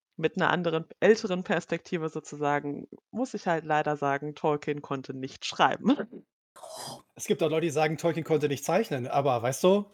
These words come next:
Speaker 2: wir sehen das anders. <laughs>
Speaker 1: Und das ist gut so.
Speaker 2: Ja,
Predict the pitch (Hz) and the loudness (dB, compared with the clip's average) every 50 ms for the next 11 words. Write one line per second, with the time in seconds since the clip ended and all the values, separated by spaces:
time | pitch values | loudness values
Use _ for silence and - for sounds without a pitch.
0 | _ _ _ 165 151 170 170 151 131 127 143 135 139 139 156 160 156 - 175 202 | _ _ _ -2 4 8 8 8 8 8 6 6 6 4 2 2 0 -2 -4 -2
1 | 233 240 190 139 - - - _ _ _ _ _ - - - - - 214 - 240 | -2 -4 -6 -8 -14 -18 -20 _ _ _ _ _ -14 -14 -14 -14 -16 -10 -6 -6
2 | 233 - 294 285 - - - 508 - - - - - - - - - 494 554 622 | -4 0 0 2 4 6 6 6 6 6 4 8 10 8 8 10 12 12 12 12
3 | 605 - - 262 294 - - - 247 262 - - - - 254 254 254 330 262 202 | 12 10 10 10 10 10 8 4 4 4 4 4 2 4 4 6 8 8 10 10
4 | 208 214 254 262 - - 359 - - - 220 175 175 208 - - _ - _ - | 10 10 8 4 4 6 6 6 6 6 4 4 4 2 -2 -8 _ -20 _ 0
5 | - 220 208 208 208 | 6 8 8 8 8